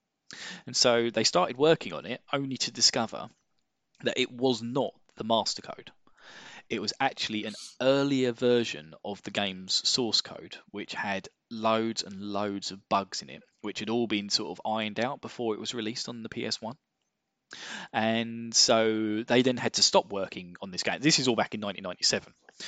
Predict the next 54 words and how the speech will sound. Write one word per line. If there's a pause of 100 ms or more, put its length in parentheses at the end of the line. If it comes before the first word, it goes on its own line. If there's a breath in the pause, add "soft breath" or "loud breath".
(160 loud breath)
So
Eidos
then
stopped
working
briefly
on
the
game,
said
to
Square,
you
know, (220)
"This
isn't
the
final
version. (340)
What,
what's
going
on?" (520 loud breath)
And
so
<laughs>
someone,
don't
know
who, (160)
<laughs>
I, (300 loud breath)
I
could
just
imagine,
like,
one
Japanese
guy
running
around
the
Square
office
going,
<laughs>
"Where
is
it? (120)
Where
is
it?" (100)
<laughs>